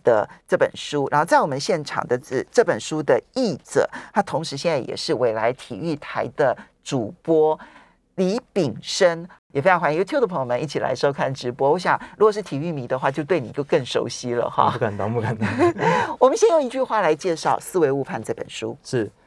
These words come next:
Speaker 2: 这是一本能帮助你做出正确决策的一本书。
Speaker 1: 嗯，可是因为他讲的是棒球场上所潜藏的行为经济学，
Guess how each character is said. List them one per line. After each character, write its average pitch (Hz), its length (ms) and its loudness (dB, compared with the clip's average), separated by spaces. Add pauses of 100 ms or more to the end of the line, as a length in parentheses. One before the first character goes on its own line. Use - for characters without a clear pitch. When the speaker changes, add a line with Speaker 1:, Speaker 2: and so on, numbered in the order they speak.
(180)
Speaker 2:
这 226 100 4
是 214 160 4
一 202 80 6
本 120 220 8
能 117 180 4
帮 151 240 4
助 151 220 0
你 104 160 -6
做 135 220 -2
出 123 220 -6
正 113 360 0
确 113 260 -4
决 95 240 -8
策 113 220 -4
的 98 160 -4
一 110 160 -10
本 - 180 0
书。 101 380 -12 (1040)
Speaker 1:
嗯， 226 440 2
可 220 140 -2
是 311 100 -4
因 302 80 -2
为 311 100 2
他 277 140 -2
讲 151 200 0
的 135 120 -2
是 170 180 -2 (140)
棒 214 240 2
球 143 240 -2
场 - 260 -8
上 156 240 -2
所 113 200 -2
潜 - 400 -2
藏 110 200 -8
的 160 80 -4
行 147 200 -4
为 139 100 -2
经 147 160 -6
济 139 140 -6
学， - 280 -6